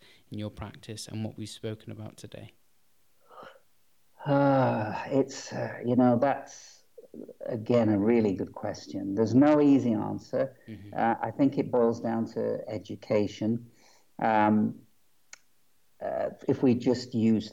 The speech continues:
Speaker 2: thermography as an example, uh, I'm now at the point where, uh, having developed the system that we use, which is called Thermocheck, um, that's come out of using this, uh, various systems for fifteen years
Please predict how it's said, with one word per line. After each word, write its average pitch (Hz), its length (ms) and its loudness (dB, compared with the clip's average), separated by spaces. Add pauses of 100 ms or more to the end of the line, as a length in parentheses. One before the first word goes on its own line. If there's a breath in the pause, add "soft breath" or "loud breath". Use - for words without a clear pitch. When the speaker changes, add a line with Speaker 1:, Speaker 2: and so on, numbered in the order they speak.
Speaker 2:
thermography 101 720 0
as 90 100 -8
an 92 100 -4
example, 104 800 -2 (440 soft breath)
uh, - 280 0
I'm 113 240 4
now 113 220 6
at 104 80 -2
the - 60 -12
point 104 360 -6
where, 104 420 -2 (420 soft breath)
uh, - 240 -4
having 113 340 0
developed 107 540 0
the 101 80 -12
system 107 440 -10
that 95 100 -8
we 98 100 -4
use, 98 380 0
which 98 180 -10
is 101 120 -12
called 95 360 -4
Thermocheck, - 760 0 (180)
um, 107 380 -2
that's 120 240 -4
come 101 240 -4
out 98 240 -2
of 92 100 -4
using 95 480 0
this, - 340 -2 (200)
uh, - 140 0
various 110 520 2
systems - 560 -8
for - 100 -10
fifteen 104 560 -4
years 101 380 0